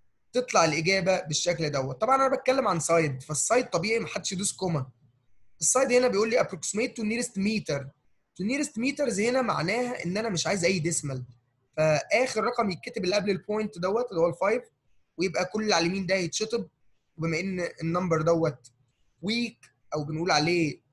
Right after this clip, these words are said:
ان هو، آه، ممكن نسميه نم-، ضعيف يعني، او نمبر سمول،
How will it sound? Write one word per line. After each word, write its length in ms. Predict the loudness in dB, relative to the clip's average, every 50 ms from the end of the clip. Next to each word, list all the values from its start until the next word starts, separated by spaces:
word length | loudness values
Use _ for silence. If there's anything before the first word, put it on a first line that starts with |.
| _ _ _ _ -10
ان 160 | -10 -8 -4
هو، 420 | 0 0 2 2 2 2 4 4 4 4 4 0 0 -2 -4 -8 -14 -20 _ _ _ _ _ _ _ _ _ _ _ -20 -20 -18 -18 -18 _ _ _ _ _ _ _ _ _ -4
آه، 580 | -2 0 0 2 2 2 2 2 0 0 -2
ممكن 400 | -2 -2 -4 -6 -6 -4 -4 -4
نسميه 680 | -2 -2 -2 -2 -2 -2 -2 -2 -2 -2 -2 -4 -4 -6 -8 -12 _ _ _ _ _ _ _ _ -8 -4
نم-، 420 | -2 -2 -2 -2 -4 -6 -6 -4
ضعيف 340 | -4 -2 -2 -2 -2 -2 0
يعني، 260 | 2 2 2 2 0
او 140 | 0 0 0
نمبر 540 | 0 0 0 4 4 4 4 4 0 -4 -8 _ _ _ _ _ _ _ _ _ _
سمول، 560 | -8 -2 2 4 4 6 4 4 2 -2 -6